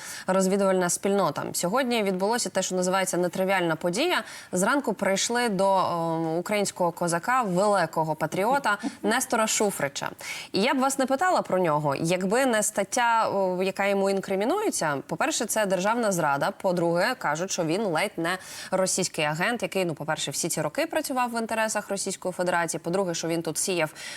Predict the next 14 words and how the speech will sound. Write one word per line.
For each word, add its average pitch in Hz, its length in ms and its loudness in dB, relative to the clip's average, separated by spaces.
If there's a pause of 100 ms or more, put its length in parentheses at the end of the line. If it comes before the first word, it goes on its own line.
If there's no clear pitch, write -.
проросійські 185 640 2
наративи 233 500 2
і 226 40 0
так 190 200 -2
далі. 143 240 2 (300)
Ви 339 100 2
якраз 302 260 2
займаєтесь, 240 600 2
та, 233 200 0
зокрема, 196 440 0
і, 180 340 -2
ем, 165 440 -2
викриттям, 190 720 -2
ем, 175 80 -4